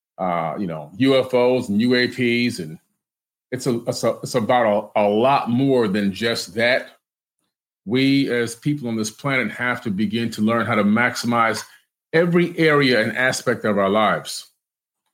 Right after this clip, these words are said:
And so that's what the Biohack Your Best Life podcast is all about.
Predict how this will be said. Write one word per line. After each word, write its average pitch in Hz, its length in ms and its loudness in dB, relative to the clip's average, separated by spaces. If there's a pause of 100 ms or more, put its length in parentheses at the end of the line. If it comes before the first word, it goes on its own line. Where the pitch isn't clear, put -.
(160)
And 104 120 -8
so 101 80 -6
that's 104 240 -2
what 101 80 -4
the 92 80 -4
Biohack 98 420 0
Your 92 80 -14
Best - 240 0
Life 95 200 0
podcast 101 500 2
is 92 140 -6
all 92 160 0
about. 131 480 0